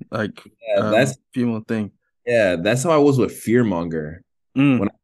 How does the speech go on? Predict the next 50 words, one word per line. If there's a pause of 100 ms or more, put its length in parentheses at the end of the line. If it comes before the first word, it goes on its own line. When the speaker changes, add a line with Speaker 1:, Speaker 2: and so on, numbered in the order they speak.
Speaker 2:
first
heard,
'cause
that,
I
think
that
was
the
first
single
he
dropped. (420)
And,
like,
obviously,
it
was
my
first
time
hearing
Sad.
Like,
the
last
song
I
heard
from
him
before
that
was,
like,
Ziploc. (840)
And
so,
like,
hearing
that
transition,
like,
the
different
approach,
and
I
was
like,